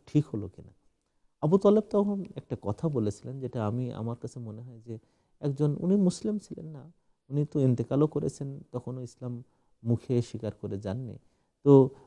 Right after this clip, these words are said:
ওখানে তার একটা কথা আমার কাছে খুব ভালো লাগে। উনি বলছেন, "ওয়াল্লাহি মা আনসাফতুমুনি", তোমরাও আমার সাথে কোনো ইনসাফ করোনি, তোমরা আমার সাথে,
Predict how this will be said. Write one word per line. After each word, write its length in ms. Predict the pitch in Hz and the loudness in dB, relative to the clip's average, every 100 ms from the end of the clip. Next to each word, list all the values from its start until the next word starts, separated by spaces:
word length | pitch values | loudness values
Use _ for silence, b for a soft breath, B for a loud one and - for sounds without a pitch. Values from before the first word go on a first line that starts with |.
| - | -12
ওখানে 380 | - 175 196 175 | -2 4 4 4
তার 220 | 156 147 | 4 2
একটা 200 | 160 - - | 2 -2 0
কথা 320 | 127 - 156 | 2 2 0
আমার 180 | 151 147 | 0 -2
কাছে 200 | 147 - | -8 -4
খুব 240 | 156 143 | -2 2
ভালো 180 | 127 120 | 6 8
লাগে। 260 | 120 104 117 | 8 6 2
উনি 180 | 131 | 0
বলছেন, 320 | 131 131 147 151 b b _ | 2 0 -2 -6 b b _
"ওয়াল্লাহি 480 | 123 120 151 160 160 | 8 8 8 6 6
মা 160 | 135 98 | 4 6
আনসাফতুমুনি", 960 | 123 117 127 - - 123 160 139 98 - _ _ _ _ _ | 4 4 -2 -4 -2 -2 -2 -6 -10 -16 _ _ _ _ _
তোমরাও 380 | 139 156 175 185 | 0 0 2 0
আমার 220 | 135 139 - | -2 -4 -8
সাথে 180 | 147 143 143 | -14 -18 -20
কোনো 140 | 135 | -20
ইনসাফ 420 | 123 120 - 143 - | -18 -20 -18 -18 -8
করোনি, 380 | 120 113 95 - - _ _ _ _ 120 | -4 -4 -6 -12 -20 _ _ _ _ -14
তোমরা 240 | 123 131 | -10 -8
আমার 160 | 127 131 - | -8 -12 -16
সাথে, 280 | - 123 | -12 -10